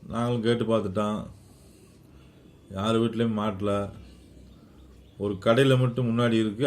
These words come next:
ஆனா கடையில அந்த இது கேமரா வேலை செய்யலாம், கெட்டு போச்சுன்றாங்க.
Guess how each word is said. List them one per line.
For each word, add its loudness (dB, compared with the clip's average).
ஆனா 2
கடையில 2
அந்த -2
இது 2
கேமரா 2
வேலை 2
செய்யலாம், 0
கெட்டு 0
போச்சுன்றாங்க. -2